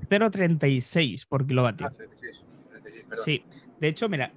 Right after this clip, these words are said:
Speaker 1: ten-, tengo los datos aquí. Cero treinta y seis, eh, en las horas más económicas, entre las doce y las ocho, y cero cuarenta,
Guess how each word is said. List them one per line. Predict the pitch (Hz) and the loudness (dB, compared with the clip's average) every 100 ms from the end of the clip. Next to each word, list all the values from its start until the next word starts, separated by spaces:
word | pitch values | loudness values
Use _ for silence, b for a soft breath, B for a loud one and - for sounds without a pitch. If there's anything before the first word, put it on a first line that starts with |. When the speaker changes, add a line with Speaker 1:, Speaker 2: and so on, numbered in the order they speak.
| - | -6
Speaker 1:
ten-, | 180 175 | -4 -4
tengo | 165 180 | -4 -2
los | 175 147 | 0 0
datos | 139 139 | -2 -4
aquí. | 135 123 113 - | -8 -8 -12 -14
Cero | - 185 208 | -10 -6 -4
treinta | 202 190 175 | -4 -4 -2
y | 160 | -4
seis, | 143 135 123 123 - - | -4 -4 -4 -6 -12 -8
eh, | 139 135 131 - | -4 -2 -4 -6
en | 147 135 139 135 135 | -8 -6 -4 -4 -4
las | 127 | -4
horas | 147 147 | -2 0
más | 143 131 | 0 0
económicas, | 135 147 190 214 240 262 - | 0 0 2 0 -2 -4 -2
entre | 131 131 135 131 | -2 0 0 0
las | 123 120 120 120 | 2 0 0 -2
doce | 131 147 - | 0 0 2
y | 120 | 0
las | 120 - | 2 2
ocho, | 160 - 208 - b b b b - | 0 0 -4 -4 b b b b -2
y | 135 | 0
cero | - 180 196 | 2 4 4
cuarenta, | 160 143 147 175 220 | 4 4 4 4 0